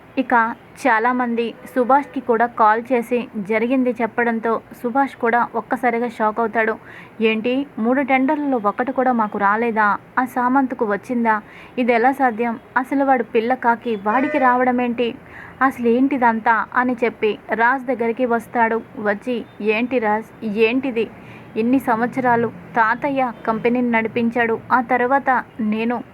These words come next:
ఆ తర్వాత నువ్వు. ఏ రోజు కూడా ఇలా జరగలేదు. కానీ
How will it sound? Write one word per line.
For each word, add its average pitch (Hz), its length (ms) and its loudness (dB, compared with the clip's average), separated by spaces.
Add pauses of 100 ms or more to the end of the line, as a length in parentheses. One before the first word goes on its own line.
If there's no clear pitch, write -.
(100)
ఆ 233 80 4
తర్వాత 233 480 -2
నువ్వు. 226 320 -2 (540)
ఏ 233 260 4
రోజు 285 280 0
కూడా 269 220 2
ఇలా 254 260 2
జరగలేదు. 233 600 0 (300)
కానీ 240 280 0